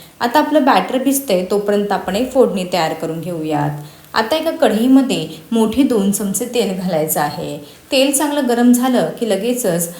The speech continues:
अर्धा चमचा जिरं आणि अर्धा चमचा मोहरी घालून घ्यायची आहे. पाव चमचा लगेचच हिंग घालायचं आहे.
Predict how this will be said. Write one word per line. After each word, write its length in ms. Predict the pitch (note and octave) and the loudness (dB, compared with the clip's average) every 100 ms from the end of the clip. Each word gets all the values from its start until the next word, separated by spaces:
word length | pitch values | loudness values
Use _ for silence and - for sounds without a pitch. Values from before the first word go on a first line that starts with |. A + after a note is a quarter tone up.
| - - | -8 2
अर्धा 300 | G#3 A3+ C4+ | 4 4 2
चमचा 340 | D4 C#4 D4 | 2 2 2
जिरं 440 | A#3 C4 G#3 G3 | 2 2 2 2
आणि 180 | G3 G#3 A3 | 2 -2 -2
अर्धा 260 | F3+ E3 | -4 -4
चमचा 340 | F3 F#3 E3+ A3+ | -4 -2 0 4
मोहरी 340 | A#3+ G#3+ A3 | 4 4 2
घालून 320 | G#3+ F#3+ E3+ | 2 -2 -4
घ्यायची 340 | F3+ F3 D#3 F3 | -4 -4 -4 -4
आहे. 360 | D3 D#3 D#3 D3+ - - - | -4 -4 -6 -8 -12 -20 -2
पाव 220 | - G3 G#3+ | 4 6 4
चमचा 320 | A#3+ B3 B3+ | 4 2 2
लगेचच 460 | A3 G3+ G#3 A3 - | 2 0 0 -2 -2
हिंग 200 | G3+ F#3 | 0 2
घालायचं 500 | G#3+ B3+ A#3 G3+ A3 | 2 2 0 0 -2
आहे. 320 | G3 F3 F3 | -2 -2 -4